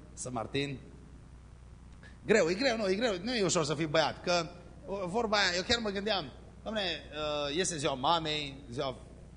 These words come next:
nu mai știu, și unul martea, tuturor fetelor.” Bă, da, noi băieții chiar, uh, în America măcar este ziua tatei, știi? Măcar, dar la noi nimica. Deci, nu, serios, noi vrem să semnăm și noi, strângem semnături, <laughs> să se facă și o sărbătoare pentru băieți.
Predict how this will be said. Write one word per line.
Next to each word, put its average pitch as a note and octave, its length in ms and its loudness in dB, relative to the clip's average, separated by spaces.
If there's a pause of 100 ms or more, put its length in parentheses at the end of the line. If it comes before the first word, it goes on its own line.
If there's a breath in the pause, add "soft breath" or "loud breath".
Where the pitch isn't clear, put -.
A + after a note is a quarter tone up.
(120)
nu D#3 100 -8
mai B2+ 200 -4
știu, G#2+ 180 -8
și - 120 -6
unul D#3+ 140 0
martea, C#3 320 0
tuturor D#3+ 540 2 (100)
fetelor.” F3 560 2 (440 loud breath)
Bă, G3 100 2
da, G3 280 2
noi G3 120 0
băieții F#3 380 -2
chiar, G3 260 4
uh, D3+ 480 -2 (280)
în F3 80 -2
America G3 360 2
măcar G3+ 260 -2
este G3 180 -2
ziua F3+ 220 2
tatei, D#3 400 0
știi? D#3+ 420 -4 (200)
Măcar, E3 440 -4 (280)
dar F3 120 2
la G3+ 100 2
noi B3 160 0
nimica. G3 560 0
Deci, E3+ 140 -2
nu, A3 260 2
serios, G#3 420 4
noi E3 320 0
vrem F#3+ 140 0
să E3 160 -2
semnăm E3+ 300 0
și - 120 -2
noi, D#3 120 -2
strângem D#3+ 240 -2
semnături, C#3+ 560 0 (140 loud breath)
<laughs> - 180 -8
să - 60 -6
se D#3 100 4
facă D#3 260 0
și E3+ 120 2
o D#3+ 140 4
sărbătoare D3+ 500 4
pentru D#3 220 0
băieți. D3+ 400 4